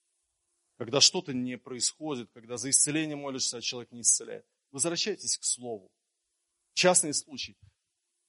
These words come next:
Как получилось, что не исцелил? Да кто его знает?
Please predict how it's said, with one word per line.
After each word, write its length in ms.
Как 320
получилось, 480
что 180
не 120
исцелил? 320
Да 120
кто 160
его 160
знает? 340